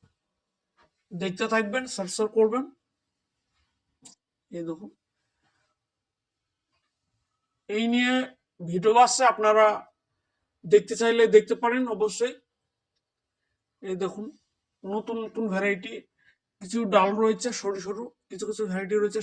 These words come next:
সরু ডাল হয়, কিছু কিছু ভ্যারাইটি রয়েছে একটু, আহ, চওড়া ডাল হয়। আপনাদেরকে দেখাই, দেখুন রয়েছে আপনার, আহ, ল্যাক অ্যাট্রিকল্যান্ড, ভালো একটা ভ্যারাইটি। এই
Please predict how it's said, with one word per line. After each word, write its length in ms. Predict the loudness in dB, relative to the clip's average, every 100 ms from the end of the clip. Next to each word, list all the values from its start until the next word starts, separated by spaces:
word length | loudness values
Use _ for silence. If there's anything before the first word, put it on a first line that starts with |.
| -8
সরু 180 | -8 2
ডাল 120 | 4 4
হয়, 120 | 0 -6
কিছু 140 | -14 -10
কিছু 120 | -8 -6
ভ্যারাইটি 300 | -4 -4 0 0
রয়েছে 220 | 0 -4 -12
একটু, 180 | -10 -10 -10 -20 _ -20 -6
আহ, 120 | -2 0
চওড়া 200 | 2 2 2
ডাল 120 | 2 2
হয়। 120 | -2 -2 -2 -2 _ _ _ _ _ _ _ -2 -2 -4 _ _ _ _ _ _ _ _ -4 0 4 4 4 0 -6 -10 -12 -14 -14 -18 -20 -18
আপনাদেরকে 360 | -12 -8 -8 -8
দেখাই, 260 | -8 -8 -10
দেখুন 200 | -10 -12 -18 -20 _ _ _ _ _ _ -4 6 12 12 12 10
রয়েছে 260 | 2 -4 -6 -6
আপনার, 300 | -4 -2 -2 -4 -10 _ _ _ _ _ -6 0
আহ, 160 | 2 4
ল্যাক 200 | 2 0 -6 -8
অ্যাট্রিকল্যান্ড, 540 | -8 -6 -6 -2 -2 -2 -10
ভালো 160 | -6 -6
একটা 140 | -6 -8 -6
ভ্যারাইটি। 380 | -6 -6 -10 -16 -16 _ _ _ _ _ _ _ _ _ _ _ _ _ _ _ _ _ _ _ _ _
এই 60 | -12